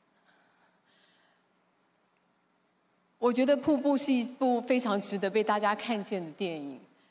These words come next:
我因为《瀑布》被疗愈，我因为《瀑布》里面的角色，更知道在疫情过后的大家非常需要被拥抱，非常需要被语言的温暖。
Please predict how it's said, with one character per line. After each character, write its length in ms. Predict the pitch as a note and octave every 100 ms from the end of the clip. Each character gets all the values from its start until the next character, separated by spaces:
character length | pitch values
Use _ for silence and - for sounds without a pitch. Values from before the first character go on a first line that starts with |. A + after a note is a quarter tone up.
| _ _ _
我 140 | - G#3+
因 160 | A#3
为 100 | C4 B3+
《瀑 160 | B3+ A#3
布》 160 | A#3+
被 140 | A#3 G#3+
疗 300 | F#3 D#3 E3+
愈， 260 | F3+ E3 C3
我 140 | G3 G3+
因 140 | A#3+
为 100 | B3+ B3
《瀑 200 | C4+ G#3+
布》 340 | B3 A3 F3 - - - _ _ _ _ _ _
里 80 | G#3
面 200 | G#3+ B3+
的 120 | A3+
角 260 | G#3 G3 E3
色， 460 | F#3 A3 G3 D#3 - - - _ _ _ _ _ _ -
更 160 | C#4
知 200 | A3+ B3
道 280 | B3+ A3+ G3 G#3 -
在 100 | B3+
疫 160 | A#3+ B3
情 240 | A#3 G#3+
过 140 | A#3 A#3
后 100 | A3+
的 80 |
大 240 | F#3+ A3 G3
家 480 | F#3+ F#3 F3+ F#3+ G3+ - _ _
非 120 | C4
常 240 | C4 A#3+ G#3+
需 220 | - A#3
要 160 | A3 G3+
被 400 | G#3 G3 F3 D3+ - _ _ _ _ _ _ -
拥 260 | F#3 D#3
抱， 560 | D#3 G3 D#3+ - - -
非 120 | B3+
常 300 | B3 A3 G3
需 200 | G3 -
要 200 | A3 G#3
被 420 | G3 G#3 F#3 D#3 - - _ _ _ _ _ -
语 160 | F#3
言 180 | F#3 F3
的 120 | G3+
温 240 | G3 G#3 G#3+
暖。 280 | D#3 C3+